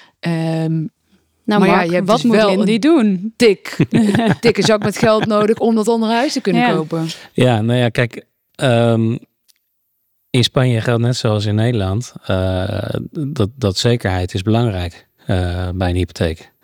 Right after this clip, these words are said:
Speaker 3: Ehm, het is niet zo makkelijk als in Nederland, maar het kan inderdaad wel. Maar dat is ook afhankelijk van wat het bestedingsdoel is. Dus als jij een nieuwe woning wil gaan kopen daar, eh, en je wil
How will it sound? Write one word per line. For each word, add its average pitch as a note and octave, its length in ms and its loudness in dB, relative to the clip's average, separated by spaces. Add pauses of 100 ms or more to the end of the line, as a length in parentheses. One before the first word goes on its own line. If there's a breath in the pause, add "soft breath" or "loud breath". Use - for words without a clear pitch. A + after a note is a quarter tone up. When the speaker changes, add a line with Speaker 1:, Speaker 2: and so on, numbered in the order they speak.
Speaker 3:
Ehm, F2+ 560 -2 (560)
het G#2 200 -2
is F#2 80 -2
niet A2+ 160 2
zo G#2 100 0
makkelijk A#2 400 0
als B2 160 0
in A#2+ 80 -2
Nederland, A2 420 -2
maar A2 140 0
het F#2 80 -4
kan A2+ 220 -2
inderdaad F#2 340 -2
wel. G2 280 -2 (500 loud breath)
Maar G2 140 0
dat F#2+ 80 -2
is G2 80 -2
ook G2 220 0
afhankelijk G#2 400 -2
van F#2+ 200 -4
wat F#2+ 140 -2
het - 80 -20
bestedingsdoel G2 640 -2
is. F2 220 -8 (380)
Dus F#2+ 140 -2
als F#2 100 0
jij F#2 140 0
een F#2+ 100 0
nieuwe G#2 220 2
woning G2+ 320 0
wil F#2 100 0
gaan F#2+ 120 -4
kopen F#2 300 -2
daar, F2+ 280 -4 (460 loud breath)
eh, F#2 280 0
en - 220 -2
je F#2 80 2
wil F#2 320 0